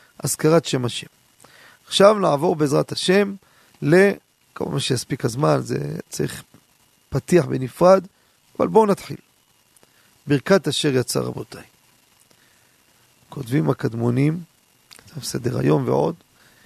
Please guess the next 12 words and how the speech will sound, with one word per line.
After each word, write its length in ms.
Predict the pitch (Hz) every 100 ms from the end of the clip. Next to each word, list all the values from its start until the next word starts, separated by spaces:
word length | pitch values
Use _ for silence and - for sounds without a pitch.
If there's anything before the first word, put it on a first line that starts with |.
| _ _ _ -
זה 140 | 123
סגולה 540 | 113 107 127 131 165
בדוקה 520 | 151 117 120 - 165 160
לרפואת 680 | 143 120 117 - 131 131 135
הגוף, 360 | 120 151 -
רבותיי. 420 | 135 127 - - - _ _ _ - - _ -
מי 220 | 160 190
שמברך 720 | - 156 135 120 135 165 151
אשר 300 | 135 - 160
יצר, 520 | 143 123 - 190 202 180 _ _ _ _ _ -
בכוונה, 760 | 131 220 175 208 170 160 160 196 _ _ _ _ _ _ _ _ _ _ _ _ _ _ _ _
תכף 280 | - 120